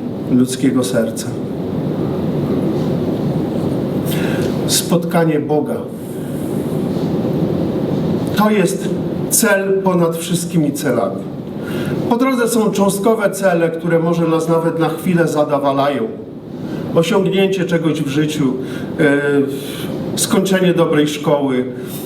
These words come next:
e, uzyskanie dyplomu uniwersyteckiego, spotkanie osoby, e, z którą chcemy dzielić, e, całe życie, e, przyjęcie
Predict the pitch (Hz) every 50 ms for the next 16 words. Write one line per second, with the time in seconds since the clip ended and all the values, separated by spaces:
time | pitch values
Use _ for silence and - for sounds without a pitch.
0 | - - - - 123 139 147 147 - 196 175 196 175 - - 196 185 175 170 160
1 | 170 - - 170 165 165 160 156 151 151 151 147 143 143 139 143 - 151 127 -
2 | 147 135 - - - 139 131 123 131 127 123 123 127 123 - - - - - 202
3 | 196 196 - 220 214 214 - 196 190 185 - - 190 175 175 180 180 170 170 170
4 | 156 - - - - 151 156 156 156 - - - 196 180 170 165 - - 190 180
5 | 175 170 151 139 160 170 160 160 151 151 - - - - - - - - - -
6 | - - 139 147 - - - 170 160 147 147 147 135 - 147 139 - - 151 139
7 | 127 123 127 - - - - - - - - - - - - - - - - -
8 | 131 131 131 131 131 131 - 131 131 - - - - - - - - - - -
9 | - - - - - - 170 156 151 156 156 151 - 156 143